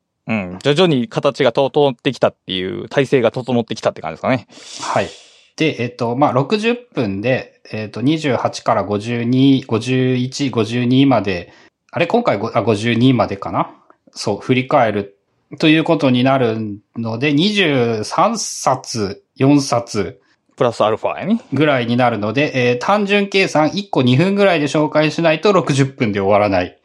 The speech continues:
Speaker 1: うん。まあ、可能でしょう。
Speaker 2: <laughs> まあ、あの、全部詳しく振り返るっていうよりは、ざっとタイトルを確認しながら、一言二言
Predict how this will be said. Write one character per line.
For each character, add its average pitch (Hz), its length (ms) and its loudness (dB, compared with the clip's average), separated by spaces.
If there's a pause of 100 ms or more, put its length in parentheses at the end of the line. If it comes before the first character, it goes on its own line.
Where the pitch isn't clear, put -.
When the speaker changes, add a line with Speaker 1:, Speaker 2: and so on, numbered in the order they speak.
(240)
Speaker 1:
う - 20 -16
ん。 113 420 -10
ま 131 120 2
あ、 - 20 -10
可 - 160 -2
能 139 120 4
で 131 80 -2
し - 60 -4
ょ 92 200 -4 (480)
う。 202 80 4
Speaker 2:
<laughs> - 320 -20
ま 196 140 2
あ、 147 60 4
あ 143 60 4
の、 143 100 4
全 214 320 0
部 170 80 -4
詳 196 320 2
し 247 80 -8
く 233 140 0
振 165 120 2
り 165 100 2
返 202 200 2
る 170 60 2
っ 156 60 0
て - 100 -6
い - 20 2
う - 20 2
よ 156 60 2
り 151 60 4
は、 135 80 2
ざ 143 140 4
っ 156 100 -6
と 196 100 0
タ 220 180 0
イ 214 60 -2
ト 208 100 2
ル 160 80 4
を 131 60 2
確 135 280 -2
認 160 200 -2
し 156 140 -6
な 180 120 2
が 135 100 4
ら、 143 120 4
一 - 200 -4
言 156 240 0
二 180 220 -2
言 160 380 2